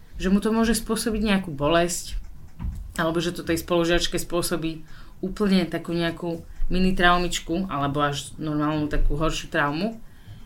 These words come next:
že si z nej robili srandu. A pritom oni nevedia, že ako sa ona cíti. Čiže dôležité je z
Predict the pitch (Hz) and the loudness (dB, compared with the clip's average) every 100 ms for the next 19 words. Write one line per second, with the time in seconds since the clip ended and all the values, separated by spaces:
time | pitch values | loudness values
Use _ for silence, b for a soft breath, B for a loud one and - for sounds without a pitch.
0 | B - 147 175 180 190 185 196 220 - | B -10 -6 -4 2 2 2 0 -2 0
1 | 240 262 160 - - - B B - - | 2 2 2 -4 -10 -18 B B -14 -14
2 | - 180 - 170 175 175 170 190 160 156 | -10 -10 -6 -4 -2 0 0 0 0 -2
3 | 180 - - - 151 156 - - - 156 | -4 -12 -14 -12 -8 -8 -8 -6 -4 -2
4 | 160 160 - 151 - - - - - - | -2 -2 -4 -6 -6 -10 -14 -16 -16 -18
5 | - - 170 170 185 190 196 - 180 147 | -6 -2 0 2 4 4 4 2 2 2
6 | 190 - - - - - - | 0 -4 -6 -4 -4 -4 -2